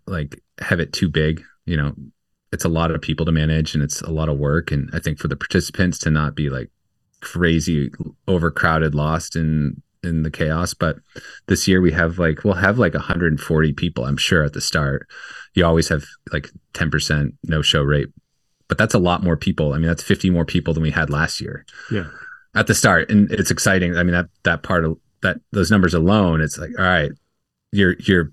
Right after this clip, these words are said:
Speaker 1: pool just went up. Like, you know, for sure at twenty-four hours, there's gonna be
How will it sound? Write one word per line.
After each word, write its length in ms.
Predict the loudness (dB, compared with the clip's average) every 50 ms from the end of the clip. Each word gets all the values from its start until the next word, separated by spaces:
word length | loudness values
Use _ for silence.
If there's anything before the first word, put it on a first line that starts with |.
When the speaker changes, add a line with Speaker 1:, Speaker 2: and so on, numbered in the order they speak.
| _
Speaker 1:
pool 280 | 0 4 6 6 6 6
just 240 | 4 2 0 0 0
went 180 | 0 2 2
up. 240 | 2 2 0 -2 -4
Like, 220 | -6 -6 -4 0 2
you 80 | 6
know, 380 | 8 8 8 8 8 6 4 2
for 180 | 2 0 -2
sure 460 | -2 0 2 4 4 4 4 2 0 -4 -6
at 140 | -8 -8 -4
twenty-four 440 | 0 4 4 4 4 4 4 4
hours, 340 | 4 4 2 0 -2 -4 -4
there's 180 | -4 -4 -2 0
gonna 120 | 0 2
be 240 | 2 0 0 -2